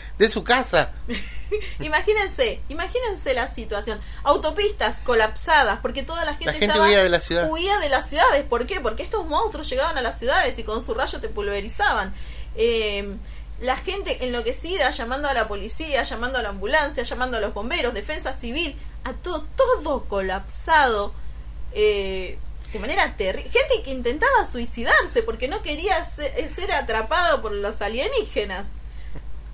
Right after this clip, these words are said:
Speaker 2: O sea, mirá el caos
Speaker 1: Y después,
Speaker 2: y
Speaker 1: eh,
Speaker 2: todo porque lo quisieron despedir.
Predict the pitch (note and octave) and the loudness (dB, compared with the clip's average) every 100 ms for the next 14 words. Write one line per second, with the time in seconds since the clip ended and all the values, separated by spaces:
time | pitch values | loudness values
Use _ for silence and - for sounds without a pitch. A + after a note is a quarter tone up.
0 | - - - G4+ G4 - - - - G4 | -8 -6 0 0 0 -6 -10 -10 -6 4
1 | E5 D5+ - - B4 - - - B3 - | 4 4 0 4 6 6 6 6 6 2
2 | F3+ F3+ - C5+ - D4 C4+ - B4 D#4+ | 4 6 8 6 4 2 2 6 4 4
3 | E4 A4 - | 4 6 4